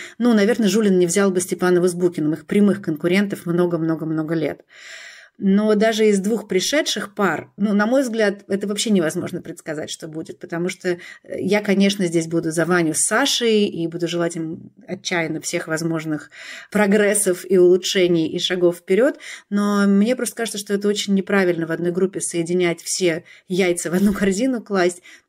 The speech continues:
и я сильно сомневаюсь, что Александр Жулин сможет индивидуально подойти к обтачиванию этих бриллиантов,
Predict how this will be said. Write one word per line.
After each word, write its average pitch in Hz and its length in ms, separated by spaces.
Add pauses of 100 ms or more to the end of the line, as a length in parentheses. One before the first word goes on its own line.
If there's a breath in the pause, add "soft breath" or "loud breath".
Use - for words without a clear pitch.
и 190 100
я 185 320
сильно 220 540
сомневаюсь, 185 560
что 165 480 (340 loud breath)
Александр 170 460
Жулин 190 280
сможет 175 440 (500)
индивидуально 202 840
подойти 165 760
к - 80
обтачиванию 175 800
этих 160 220
бриллиантов, 190 840